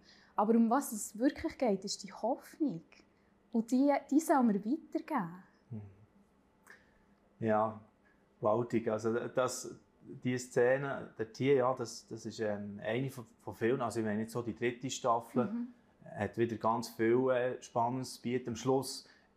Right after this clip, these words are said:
Speaker 2: kann, für die, die noch nicht geschaut haben, für mal so ein bisschen einen Teaser einzubauen,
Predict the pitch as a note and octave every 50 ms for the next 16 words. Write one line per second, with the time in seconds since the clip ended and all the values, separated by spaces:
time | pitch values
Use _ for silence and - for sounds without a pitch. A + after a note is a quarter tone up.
0 | _ _ - - - B2 A2+ A2+ - B2 A#2+ - C3+ C#3 B2 A#2 A2 A#2 B2+ D3
1 | D3+ D3 - C#3 C#3 C3+ C#3+ C#3 - - - C#3 C3 C3 C3+ B2+ A2+ A#2+ A#2+ -
2 | - A2 A2+ A2 A2 A2+ A2+ B2 A2+ - B2+ A2+ G#2+ G#2 G2+ - - - A#2+ B2+
3 | B2+ - C3+ A#2+ A#2+ A#2+ A#2 - - - A#2 A2+ A#2 A#2 A#2